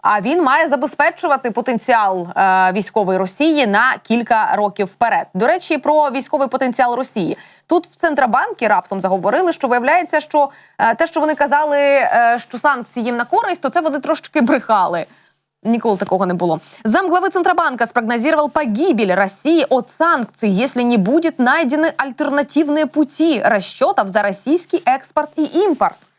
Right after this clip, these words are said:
А що сталося? Ви ж казали, що санкції вам тільки на користь, Центробанк. Ви що собі дозволяєте?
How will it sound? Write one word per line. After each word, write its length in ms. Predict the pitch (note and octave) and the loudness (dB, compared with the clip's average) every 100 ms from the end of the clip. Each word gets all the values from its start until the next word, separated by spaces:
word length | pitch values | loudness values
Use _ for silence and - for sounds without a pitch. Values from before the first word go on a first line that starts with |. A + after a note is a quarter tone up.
| _ _ _ _ _ _ _ - _ _ _ _ _ _ | _ _ _ _ _ _ _ -20 _ _ _ _ _ _
А 140 | G3 | -10
що 180 | F#3 F4 | -2 -2
сталося? 600 | - A4+ F4+ G#3 - E3+ | 0 0 0 -4 -6 -4
Ви 100 | F3 | -4
ж 60 | C4+ | -2
казали, 360 | G4 G#4+ G4 | 0 0 0
що 180 | E4 D4 | -4 -4
санкції 480 | - F4 A#4 - C#4+ | -2 -2 -2 -2 0
вам 140 | G3 | 0
тільки 320 | F#3 E4 F4 | 0 -2 0
на 100 | G4 | 0
користь, 500 | G4 G#4 G#4 C4 F3+ | 0 0 2 0 -2
Центробанк. 800 | - C4 D4 F4+ F#4+ E4 E3 - | -6 -4 0 2 2 0 -2 -4
Ви 120 | G3+ | -4
що 160 | A#3+ F#4 | -2 -2
собі 200 | F4+ E4 | 0 -2
дозволяєте? 800 | E4+ E4 E4+ E4+ G#3 D#3 - - | 0 0 0 0 0 -2 -8 -18